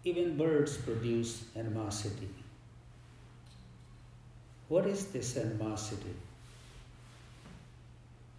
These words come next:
When that Mahamaya, the goddess, Divine Mother, takes her graceful eyes away from us, when she lifts away her tender arms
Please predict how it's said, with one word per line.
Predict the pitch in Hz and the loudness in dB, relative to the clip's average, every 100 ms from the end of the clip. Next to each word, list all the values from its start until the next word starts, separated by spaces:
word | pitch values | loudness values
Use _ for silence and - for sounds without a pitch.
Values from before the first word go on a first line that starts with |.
| - - - - - - - - - | -18 -18 -18 -18 -16 -16 -16 -6 2
When | 139 127 | 4 6
that | 131 127 | 6 4
Mahamaya, | 120 120 147 147 131 110 95 - - - - - - - - - - - - - | 2 4 6 6 6 4 2 -2 -8 -14 -16 -18 -18 -18 -18 -18 -18 -18 -18 -6
the | |
goddess, | 120 127 123 110 107 | 2 4 6 6 2
Divine | - 113 117 117 117 | 0 2 4 4 2
Mother, | 117 117 95 - - - - - - - - - - - - - - - - - | 2 2 0 -2 -8 -14 -18 -18 -18 -18 -16 -16 -16 -16 -16 -18 -18 -18 -18 -2
takes | 160 170 175 - | 4 4 4 2
her | 156 143 | 4 4
graceful | - 131 156 - - 151 143 | 6 6 6 4 4 6 6
eyes | 127 131 127 127 | 4 6 6 4
away | 127 117 120 143 160 | 2 4 6 8 6
from | - 113 101 101 | 2 0 0 0
us, | 98 - - - - - - - - - - - - - - - - - - - - - - - - - - - - - - - - - - | -2 -4 -8 -10 -14 -16 -18 -18 -18 -18 -18 -18 -18 -18 -18 -18 -18 -16 -16 -16 -18 -18 -18 -18 -18 -18 -18 -18 -18 -16 -16 -16 -16 -16 -2
when | 139 139 | 2 4
she | 143 147 | 4 4
lifts | 127 156 170 - - | 6 6 6 2 0
away | 139 131 131 131 | 2 6 6 6
her | 127 120 | 6 4
tender | - 123 123 117 113 | 4 4 4 4 2
arms | 123 123 127 127 | 2 4 4 2